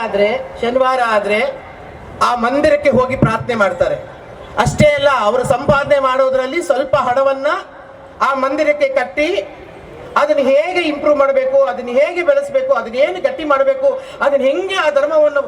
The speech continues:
ಪ್ರಚಾರ ಮಾಡ್ಬೇಕು ಅಂತಾರೆ. ನಾವು ನಮ್ಮನ್ನ ಪ್ರಶ್ನೆ ಹಾಕೊಳ್ಳೋಣವಾ? ವಾರಕ್ಕೆ ಎಷ್ಟು ಬಾರಿ ದೇವಸ್ಥಾನಕ್ಕೆ ಹೋಗ್ತೀವಿ ನಾವು?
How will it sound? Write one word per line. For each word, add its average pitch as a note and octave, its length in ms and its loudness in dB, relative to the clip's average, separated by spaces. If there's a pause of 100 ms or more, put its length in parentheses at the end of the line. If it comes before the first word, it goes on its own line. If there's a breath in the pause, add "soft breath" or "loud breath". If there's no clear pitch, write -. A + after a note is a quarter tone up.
(200 loud breath)
ಪ್ರಚಾರ F#4+ 480 0
ಮಾಡ್ಬೇಕು C#4+ 480 0
ಅಂತಾರೆ. - 280 -4 (1200)
ನಾವು A#3+ 180 0
ನಮ್ಮನ್ನ A#3+ 280 -2
ಪ್ರಶ್ನೆ G#3+ 300 -2
ಹಾಕೊಳ್ಳೋಣವಾ? A3+ 760 -2 (540)
ವಾರಕ್ಕೆ B3 360 2
ಎಷ್ಟು A3+ 280 -2
ಬಾರಿ A3+ 240 -2
ದೇವಸ್ಥಾನಕ್ಕೆ G#3+ 500 0
ಹೋಗ್ತೀವಿ G3+ 280 -2
ನಾವು? A3 400 2